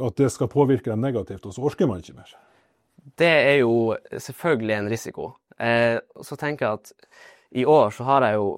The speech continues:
Speaker 2: for så vidt vært med på det her før i tjue tjuefire, med Mekkela hvor det ble tap og tap og tap. Eh, men det her at kanskje at man tar den rollen i garderoben og sørger for at det kommer til å gå bra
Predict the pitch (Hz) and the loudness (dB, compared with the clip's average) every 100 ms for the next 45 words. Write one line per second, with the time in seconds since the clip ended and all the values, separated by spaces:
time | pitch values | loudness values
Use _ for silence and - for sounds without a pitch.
0 | - 120 - 135 110 110 107 120 120 95 | -10 -14 -2 0 0 -2 -4 -4 -2 -4
1 | 92 - 123 104 90 104 92 85 107 101 | -4 -2 0 0 -4 -6 -8 -8 -6 -2
2 | 113 113 117 101 101 98 104 98 92 92 | 0 -2 -6 -8 -8 -6 -6 -6 -6 -8
3 | 87 80 92 - 104 98 - 95 95 - | -8 -8 -10 -6 -6 -6 -6 -6 -6 -4
4 | 123 156 - - _ - _ _ _ 113 | -2 -2 -6 -20 _ -20 _ _ _ 4
5 | 127 120 113 113 110 92 - _ 123 123 | 6 6 4 0 -2 -8 -16 _ -2 0
6 | 123 135 131 104 - - 120 127 120 104 | 0 0 0 -2 -8 -4 -2 -2 -4 -6
7 | 101 - 107 101 98 110 101 98 95 95 | -6 -4 -2 -2 -2 -2 -2 -2 -4 -2
8 | 104 107 101 95 - - 107 98 95 98 | -4 -2 -4 -6 -8 -8 -6 -6 -8 -10
9 | 101 - 110 123 98 - 78 85 92 95 | -10 -2 0 0 -2 -6 -10 -6 -4 -4